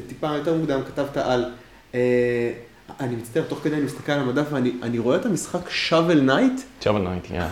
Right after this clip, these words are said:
Speaker 1: <laughs> אוקיי, ראיתי את זה בסטים, איך זה?
Speaker 2: הוא מדהים, הוא גאוני.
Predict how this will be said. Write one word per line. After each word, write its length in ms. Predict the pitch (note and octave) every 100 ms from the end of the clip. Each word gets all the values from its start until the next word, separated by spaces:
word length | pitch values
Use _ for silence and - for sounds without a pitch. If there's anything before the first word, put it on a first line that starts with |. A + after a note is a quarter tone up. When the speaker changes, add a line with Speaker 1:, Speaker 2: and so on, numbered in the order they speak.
| B3
Speaker 1:
<laughs> 160 | B3 -
אוקיי, 220 | - G3+
ראיתי 220 | F3 A3+
את 60 | F#3+
זה 100 | F3+
בסטים, 500 | D#3 - - B3 D#3+
איך 160 | - F#3
זה? 120 | D3 D3+ - - - - - - - - - - -
Speaker 2:
הוא 100 | A#2
מדהים, 400 | F2 F2 G2 F#2+
הוא 100 | F2+
גאוני. 520 | F2 E2+ E2+ F#2+ E2